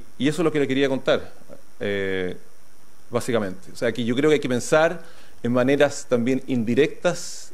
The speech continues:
de lograr estas reducciones de C O dos a través de políticas, eh, que permitan reducciones de externalidades locales. Y la congestión y la contaminación local son, eh, problemas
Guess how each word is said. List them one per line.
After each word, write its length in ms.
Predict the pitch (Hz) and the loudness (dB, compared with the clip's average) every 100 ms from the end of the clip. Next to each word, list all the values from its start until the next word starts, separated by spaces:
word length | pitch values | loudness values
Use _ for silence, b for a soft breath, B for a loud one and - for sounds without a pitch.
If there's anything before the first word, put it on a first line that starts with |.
| - | -8
de 520 | 110 131 135 143 139 b b b - | 2 6 6 4 -2 b b b -4
lograr 240 | 113 113 | 2 4
estas 200 | 123 123 | 4 2
reducciones 460 | 110 110 - 123 117 | 0 0 0 -2 0
de 80 | 107 | -2
C 180 | 107 110 | 0 0
O 100 | 101 | 4
dos 380 | 117 135 - - b b b - | 2 2 -2 -8 b b b -2
a 100 | 113 | 2
través 220 | 113 120 | 4 4
de 100 | 113 | 2
políticas, 920 | 110 113 117 113 120 104 - - - - - - | 2 2 0 2 2 2 -6 -8 -8 -8 -8 -6
eh, 460 | 104 98 92 92 - - | -2 -2 -2 -4 -6 -6
que 80 | |
permitan 300 | 95 104 110 | -4 -2 0
reducciones 440 | 107 104 98 110 101 | 0 -2 -2 -4 0
de 280 | 104 104 - | 2 2 -2
externalidades 640 | - - 101 98 107 101 85 - | -6 -2 -2 2 2 2 -2 -4
locales. 640 | 101 - 85 - - - - | 0 0 0 -2 -8 -8 -6
Y 60 | 101 | -4
la 60 | |
congestión 380 | 98 98 - 131 | -4 -4 -4 -2
y 20 | |
la 20 | 117 | -2
contaminación 400 | 107 107 101 107 | -2 -4 -4 -2
local 320 | 104 110 107 | 0 0 0
son, 400 | - 107 101 92 - B B B B B B - | -2 -2 -2 -4 -8 B B B B B B -4
eh, 460 | 101 95 90 85 - - - | 0 2 2 0 -4 -8 -6
problemas 640 | 98 92 98 92 90 - | -4 -2 -2 -2 -4 -6